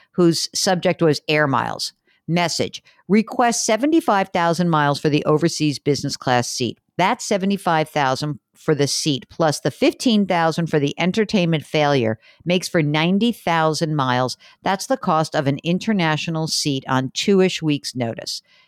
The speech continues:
They need to do it. It's a major failure on their part for selling or not catching that seat.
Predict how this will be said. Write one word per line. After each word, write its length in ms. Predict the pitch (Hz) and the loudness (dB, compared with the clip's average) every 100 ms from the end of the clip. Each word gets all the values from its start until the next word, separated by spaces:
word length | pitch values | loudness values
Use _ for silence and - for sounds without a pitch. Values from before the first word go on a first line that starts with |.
| _ | _
They 160 | 139 147 | 0 2
need 520 | 156 196 220 233 208 | 4 4 4 2 0
to 80 | - | -2
do 240 | 165 170 160 | 2 4 4
it. 160 | 165 - _ _ | 2 -4 _ _
It's 140 | - | -4
a 60 | 147 | -2
major 500 | 131 160 185 180 202 | 0 2 2 2 0
failure 420 | - 165 156 151 | 0 0 2 2
on 140 | 139 131 | 2 0
their 180 | 139 | 0
part 280 | 143 139 131 | 0 -2 -4
for 120 | - | -4
selling 460 | 127 - 147 147 139 | -4 -2 0 0 0
or 60 | 123 | 0
not 260 | 123 - | -2 -2
catching 440 | - 113 - 127 113 | -4 -4 -4 -6 -2
that 260 | 104 - | -2 -2
seat. 320 | - 104 - | -6 -8 -10